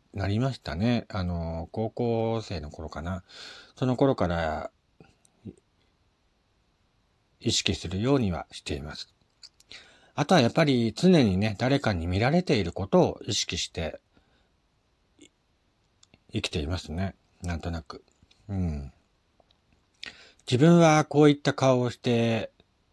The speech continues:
街を歩いてるんだとか、そういうのをある程度ね、意識して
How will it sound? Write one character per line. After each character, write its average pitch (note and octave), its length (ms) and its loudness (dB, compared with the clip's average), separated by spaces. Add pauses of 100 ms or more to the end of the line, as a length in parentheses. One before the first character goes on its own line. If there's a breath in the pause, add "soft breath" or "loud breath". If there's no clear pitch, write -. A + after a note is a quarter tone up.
街 G#2+ 280 -2
を F2+ 100 2
歩 F2 140 -2
い G2 80 -2
て - 120 -8
る C2+ 100 -8
ん C#2+ 60 -12
だ - 260 -10
と - 80 -18
か、 - 220 -16 (520 soft breath)
そ C#3 200 0
う D3 80 6
い D#3+ 100 4
う - 20 0
の F#2+ 360 -2
を - 80 -16 (280)
あ D#3 120 6
る D3+ 80 6
程 G2+ 240 0
度 D#2 100 -6
ね、 A2+ 320 -2
意 A#2+ 100 -2
識 G2+ 280 -4
し - 60 -10
て D#2+ 520 -8